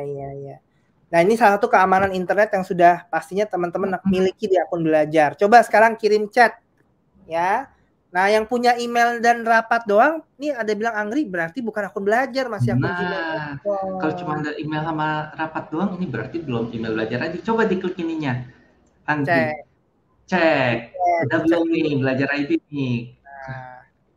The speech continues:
Speaker 1: Nah, Coach
Speaker 2: Kalau udah
Speaker 1: Gusman,
Speaker 2: Belajar
Speaker 1: selain
Speaker 2: I D pasti nggak gini.
Speaker 1: Oke, tinggal di switch aja ya, ditambahkan akun, jangan lupa di handphonenya.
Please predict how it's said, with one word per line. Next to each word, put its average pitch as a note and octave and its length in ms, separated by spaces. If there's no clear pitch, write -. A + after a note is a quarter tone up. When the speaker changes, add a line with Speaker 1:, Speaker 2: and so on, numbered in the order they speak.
Speaker 1:
Nah, G#3 120
Coach G#3+ 160
Speaker 2:
Kalau - 80
udah - 80
Speaker 1:
Gusman, B3+ 160
Speaker 2:
Belajar A3 160
Speaker 1:
selain G#3+ 240
Speaker 2:
I - 0
D - 80
pasti - 300
nggak G#2+ 360
gini. G2 260
Speaker 1:
Oke, E3+ 400
tinggal E3 240
di E3+ 80
switch E3+ 240
aja F3 320
ya, F3+ 320
ditambahkan E3+ 560
akun, E3+ 560
jangan D3+ 320
lupa D3 240
di C#3+ 80
handphonenya. C#3+ 960